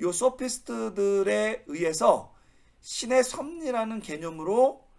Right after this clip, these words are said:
어, 사용되고 있었다라는 것에 주목을 한 거예요. 그런데 사실 이 단어는, 이제 이거는 여러분, 이제 벤틀리의 연구에 의한 겁니다.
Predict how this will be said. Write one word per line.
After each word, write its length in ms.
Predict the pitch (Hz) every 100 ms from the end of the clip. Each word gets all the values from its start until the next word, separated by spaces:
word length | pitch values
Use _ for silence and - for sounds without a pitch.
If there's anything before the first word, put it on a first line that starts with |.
| _ _ _ _
어, 200 | - -
사용되고 600 | - 370 262 254 214 202
있었다라는 520 | 165 170 170 165 160
것에 460 | 156 151 160 170 170 - -
주목을 500 | - 165 165 147 156
한 220 | 151 127 117
거예요. 500 | 156 98 95 - - - - _ - - - -
그런데 400 | 190 190 202 202
사실 560 | 202 196 240 208 113 - _ _ _ _ _ _
이 260 | 156 226 -
단어는, 640 | 120 139 123 165 110 - - _ - -
이제 120 | 104
이거는 300 | 107 165 175
여러분, 300 | 151 151 147
이제 160 | 127 127
벤틀리의 540 | 151 160 180 170 156
연구에 380 | 117 147 151 143
의한 180 | 123 117
겁니다. 500 | 104 104 175 262